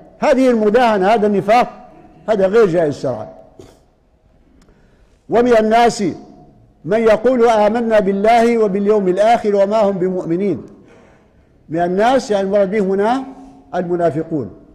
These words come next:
من يقول: "آمنا"،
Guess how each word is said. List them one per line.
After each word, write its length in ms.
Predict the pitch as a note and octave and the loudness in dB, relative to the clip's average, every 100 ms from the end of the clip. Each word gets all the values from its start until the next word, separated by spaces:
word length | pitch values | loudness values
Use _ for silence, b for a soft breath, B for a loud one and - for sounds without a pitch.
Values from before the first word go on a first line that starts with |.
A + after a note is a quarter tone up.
| - _ _ b b b b b b b b b b b b - | -20 _ _ b b b b b b b b b b b b -6
من 240 | F#3 C4 | -2 0
يقول: 500 | C4 B3+ B3+ C4 A#3+ | 2 2 2 2 4
"آمنا"، 680 | A#3 G#3+ G#3+ G3 G3+ C4 | 4 2 0 0 0 0